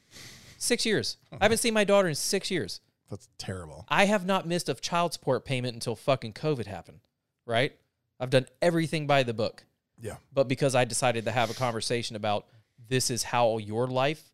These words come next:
Speaker 1: is looking at the age of ten,
Speaker 2: Yeah.
Speaker 1: that's your stepdad, I'm your biological father. I also am in your same situation because I'm adopted as well.
Speaker 2: Yeah.
Speaker 1: So I get you. I'm
Speaker 2: Yeah.
Speaker 1: letting you know this up front.
Speaker 2: Yeah.
Speaker 1: This is one of the things I said that I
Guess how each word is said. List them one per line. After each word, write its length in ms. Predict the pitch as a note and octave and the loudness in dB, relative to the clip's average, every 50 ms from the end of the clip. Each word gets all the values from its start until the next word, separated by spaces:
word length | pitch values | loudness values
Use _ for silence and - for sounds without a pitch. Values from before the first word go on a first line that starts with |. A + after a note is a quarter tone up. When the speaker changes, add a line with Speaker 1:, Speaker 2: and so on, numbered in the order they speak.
| _ | _
Speaker 1:
is 200 | - C3 A#2+ A#2+ | -8 -8 -6 -2
looking 320 | C3 C#3+ C#3+ - F3+ F#3 E3 | -4 -4 -4 -4 -6 -4 -4
at 80 | B2 - | -2 -2
the 160 | A#2+ - - | -4 -2 -2
age 160 | B2 C3 B2 | -4 -4 -4
of 120 | A#2+ G2 - | -6 -8 -8
ten, 400 | - - B2+ B2 C#3 D#3+ F#3 G3 - | -8 -6 -6 -4 -4 -6 -10 -12 -14
Speaker 2:
Yeah. 140 | G2 D#2+ E2+ F#2 - _ _ | -16 -16 -16 -16 -18 _ _
Speaker 1:
that's 200 | - G#2+ G#2 - | -10 -8 -8 -8
your 60 | A#2 A2 | -8 -8
stepdad, 540 | - - C3 B2+ - C#3+ C#3 C#3 C#3 C3 - - | -2 0 0 0 2 0 2 2 2 0 -4 -10
I'm 100 | - G#2 | -10 -8
your 100 | G2+ G2+ | -8 -6
biological 480 | G2+ G#2+ A2 A2+ A2+ A2+ A2 - - A2+ | -4 -2 0 0 0 0 -2 -2 -10 -4
father. 400 | - B2 A#2+ A#2+ A#2 A#2+ A#2+ - _ _ _ _ _ _ _ _ - | 0 2 2 2 2 0 -4 -4 _ _ _ _ _ _ _ _ -8
I 100 | A2+ G2 | -6 -4
also 280 | F#2+ G2+ - - A2+ | -4 -2 -2 -2 -2
am 100 | A2 A2 | -2 -2
in 60 | A#2 | -4
your 100 | A#2 A#2 | -8 -8
same 260 | A2 - B2+ A#2+ A#2+ A#2 | -6 -4 -4 -4 -4 -6
situation 480 | - B2 - B2 A#2+ A#2+ B2 - C3+ | -10 -8 -4 -2 -2 -2 -2 -4 -8
because 200 | A#2+ - G#2 F#2 | -8 -10 -8 -6
I'm 180 | G2 G2 G#2+ A2+ | -4 -4 -4 -2
adopted 340 | G2 A2 G#2+ A2 - A#2 G#2+ | -2 -2 -2 -2 -4 -8 -10
as 100 | G#2+ G#2 | -10 -4
well. 300 | G#2 A#2 A#2 B2 B2+ C3+ | -2 0 0 0 0 -2
Speaker 2:
Yeah. 120 | A2+ G2+ F2 - _ _ | -8 -14 -14 -16 _ _
Speaker 1:
So 180 | _ - - F#2+ | _ -8 -6 -6
I 80 | F#2 F#2+ | -6 -6
get 280 | F2+ G#2+ A2 - - | -4 -6 -6 -6 -6
you. 200 | B2+ A#2+ B2 B2+ - _ _ _ | -6 -6 -6 -8 -10 _ _ _
I'm 100 | - G2+ | -16 -12
Speaker 2:
Yeah. 60 | G2 | -8
Speaker 1:
letting 200 | G#2 G#2+ G2+ G#2 | -8 -8 -6 -8
you 80 | G#2+ G#2 | -10 -8
know 300 | G#2 G#2+ G#2+ A2 G#2+ G2 A2+ _ _ _ _ | -6 -4 -4 -4 -6 -8 -12 _ _ _ _
this 220 | A#2+ A2+ G#2 - | -6 -6 -4 -4
up 140 | G#2 G2+ - | -6 -8 -8
front. 300 | - - A2+ A#2+ C3+ - - _ _ | -6 -6 -4 -4 -4 -8 -14 _ _
Speaker 2:
Yeah. 160 | G2+ F#2+ F#2 - _ _ - | -14 -14 -14 -14 _ _ -4
Speaker 1:
This 140 | D3 D#3+ | -2 -2
is 120 | E3 D#3 C#3 | 0 0 2
one 140 | C#3+ C#3+ C3+ | 0 0 0
of 60 | A#2+ | 0
the 60 | - | -2
things 220 | C3+ B2 A2+ G#2+ | -4 -4 0 2
I 120 | A#2 A2 A2 | 2 2 2
said 280 | - - A#2+ A2 G2 | 0 0 -2 -2 0
that 160 | G#2 G#2 G2 - _ _ _ _ _ _ _ _ _ _ _ _ _ _ _ _ _ - | -2 -4 -6 -6 _ _ _ _ _ _ _ _ _ _ _ _ _ _ _ _ _ -4
I 240 | A#2+ A#2+ A#2+ A#2 | -2 -2 -2 -2